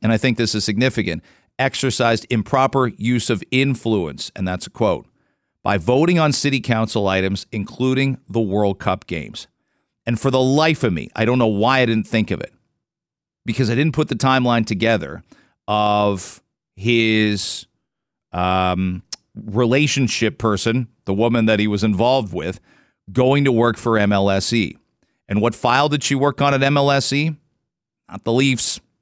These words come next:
not the Raptors, the World Cup. Bad look. I'm not saying it's the worst look. It's the worst professional look out of the one hundred twenty-two pages. You decide for yourself how you feel about people's marriages and relationships in the workplace. You can decide that for yourself.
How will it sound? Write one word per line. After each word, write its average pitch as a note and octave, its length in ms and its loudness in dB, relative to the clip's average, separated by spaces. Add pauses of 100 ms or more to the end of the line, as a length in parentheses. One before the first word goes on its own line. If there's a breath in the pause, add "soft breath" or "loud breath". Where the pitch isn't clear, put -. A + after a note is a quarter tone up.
(160)
not A#2 180 0
the B2+ 60 -2
Raptors, B2 580 0 (500)
the B2 140 0
World A#2 440 2
Cup. A#2 300 -2 (1300)
Bad C3 440 0
look. A#2 440 -2 (760)
I'm A#2 120 0
not C#3 160 2
saying D#3 200 2
it's B2+ 120 -2
the C3 80 0
worst D3+ 340 0
look. G#2 220 0 (300 loud breath)
It's C#3 180 -2
the D3 80 2
worst E3 240 2
professional C#3 680 0
look G2 260 0
out A#2 140 0
of G2 80 0
the G#2+ 80 2
one G#2+ 200 2
hundred G#2 240 0
twenty-two G2 400 -2
pages. F2 440 -4 (320 soft breath)
You D3 200 0
decide B2 440 0
for G#2+ 120 -2
yourself A2+ 440 0
how G2+ 100 0
you G2 140 0
feel F#2+ 260 -2
about G2+ 240 0
people's G2+ 340 -2
marriages F2+ 500 -4
and G2+ 120 0
relationships F2+ 680 -4
in G#2 60 -2
the A2+ 60 0
workplace. - 480 -2
You G#2+ 100 -4
can A2 120 -2
decide F2 360 -2
that F2 180 -4
for F#2+ 100 -8
yourself. F2+ 480 -4